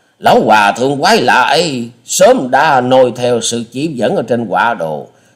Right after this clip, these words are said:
sông sáo vào băng quất qua rồi. Cho nên đối với đường đi nút bước xuyên trận, vượt hầm, bên trong đã thuộc lào tất cả. À, giờ đây cố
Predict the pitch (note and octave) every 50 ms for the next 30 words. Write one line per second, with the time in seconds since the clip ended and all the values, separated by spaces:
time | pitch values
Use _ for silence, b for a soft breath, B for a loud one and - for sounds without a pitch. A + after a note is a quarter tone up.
0 | b - - C#3 B2 A2+ A#2 G#2 - - C3 D3+ F#3+ G#3 A#2 F2+ F2 E2 D#2 D2+
1 | D#2+ G#2 G#2 G#2+ G#2+ G2+ C3 E3 G#3+ - - - G2 G2 G#2 G#2+ G#2 - F2 D#2+
2 | D#2 D2 C#2+ B1+ _ b b b b b b b b - - C3+ B2+ B2 A#2+ A2+
3 | A#2 A2+ A#2+ D3 F#3 E3 E3 F#3+ G#3 F3+ G2+ F#2 F2+ E2+ E2 E2+ F2+ G2+ G2+ G2+
4 | G2 G#2 B2+ D#3 - - B2+ C3 E3+ G#3+ - - - A2 G#2 F#2+ F#2 F2+ - -
5 | E2+ F2 G2 A2 G#2 - _ - D#2+ G2+ A2 A#2+ A#2 - - G2+ F#2 F2+ E2+ D#2+
6 | C#2+ - _ _ _ - A#2 A#2+ A2+ G#2+ G#2 F2 - A2 G#2+ G2+ F#2+ F2+ F2 D#2+
7 | F#2+ C3 C#3+ A2 G#2+ G#2+ - F2 F#2+ A2+ - - F2 D#2+ D#2 C#2+ D2+ - - -
8 | F3+ G#3+ - - - - F3 C#3 E3+ C#3 - b b b b b b b b b
9 | b b - B2 A#2+ A2+ - - - B2+ B2 B2+ B2 A2+ A2+ A2+ B2+ C3+ C3+ C3
10 | B2+ B2+ A2+ - - G3 A3+